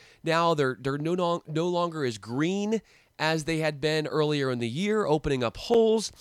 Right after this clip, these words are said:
And, and it just looked like, a-, and this is what Chris Peterson said. He said,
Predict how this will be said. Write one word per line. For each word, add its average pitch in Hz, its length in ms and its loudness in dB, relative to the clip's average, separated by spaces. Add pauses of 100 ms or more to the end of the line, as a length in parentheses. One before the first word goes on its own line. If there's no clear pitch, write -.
(420)
And, 196 300 2
and 180 160 -4
it 180 100 -6
just 240 240 -2
looked 254 340 -4
like, 165 420 -2 (760)
a-, - 180 -2
and 180 100 6
this - 140 2
is 180 100 -4
what 190 120 0
Chris 196 180 4
Peterson 285 440 -2
said. 139 160 2
He 220 80 2
said, 226 200 6